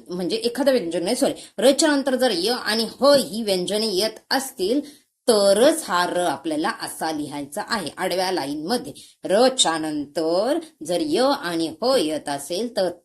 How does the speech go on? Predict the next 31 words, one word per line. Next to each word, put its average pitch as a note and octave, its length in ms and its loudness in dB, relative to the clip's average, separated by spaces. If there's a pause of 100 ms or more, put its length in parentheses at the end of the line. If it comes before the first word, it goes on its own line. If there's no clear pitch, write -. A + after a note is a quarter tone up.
तो B3+ 280 2
र F#3 260 0
जोड F#3 260 0
शब्दात, F#3 400 -2
हा F4+ 140 -2 (120)
जोड A3 180 2
शब्द, D#3 280 -2 (360)
जोड A3+ 160 4
शब्दात G#3 440 0
र A#3 240 2
नंतर F#3+ 360 0
य D#3+ 220 -2
आणि F#3 280 0 (100)
ह B3+ 140 2
येत F3 300 0
असेल E3 480 -2 (280)
तर B3+ 200 4
आपल्याला D#3+ 680 -2 (140)
तो G3+ 80 -2 (200)
र E3+ 420 0
ह्या F3 140 0 (100)
पद्धतीने D#3+ 640 -4
लिहायचा. D#3+ 420 -4
हा E3 300 -6
र E3+ 200 -2
जो F#3 200 -2
आहे D#3+ 240 -4
तो C4+ 140 -2
ह्या C#4+ 240 2
पद्धतीने F#3 580 -2
लिहायचा. C#3+ 440 -8